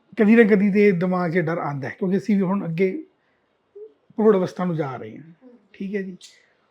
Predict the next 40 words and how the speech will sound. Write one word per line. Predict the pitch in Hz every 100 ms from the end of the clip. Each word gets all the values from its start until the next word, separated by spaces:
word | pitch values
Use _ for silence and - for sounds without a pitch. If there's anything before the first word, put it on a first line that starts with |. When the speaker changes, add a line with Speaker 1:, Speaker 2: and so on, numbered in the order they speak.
| _
Speaker 1:
ਔਰ | 190 170
ਬੱਚੇ | 196 - 240
ਜੋ | 233
ਹੈ, | 214 220 220
ਲਗਭਗ | 311 202 190 202
ਸਭ | - 196
ਦੇ | 202
ਬ-, | 196
ਹਰ | - 269 190 180
ਘਰ | 190 180
'ਚ | 180
ਤੁਸੀਂ | 175 180
ਦੇਖ | 175
ਲਓ, | 180
ਬਾਹਰ | 156 165 185
ਹੀ | 180
ਨੇ | 170 _ _ _
ਜਾਂ | 233
ਤਾਂ | 175
ਵਿਦੇਸ਼ਾਂ | 170 175 - 208
'ਚ | 185
ਨੇ | 196
ਜਾਂ | 185 175
ਆਪਣੇ | 160 170
ਅਲੱਗ | 165 151
ਰਹਿ | 143 135
ਰਹੇ | 131
ਨੇ। | 120 -
Speaker 2:
ਹਮ। | 160 254 233 _ _ _ _ -
Speaker 1:
ਤੇ | 190
ਇਹ | 185 214 226
ਡਰ | 202 202
ਵੀ | 196 196 185 - -
ਕਦੀ | 185 190
ਨਾ |
ਕਦੀ | 175 175 170
ਮਨ | 165 160 151
'ਚ | - 160 - _ _ _ _ _ _ _ _ -
ਆਉਂਦਾ | 151 135
ਹੈ। | 113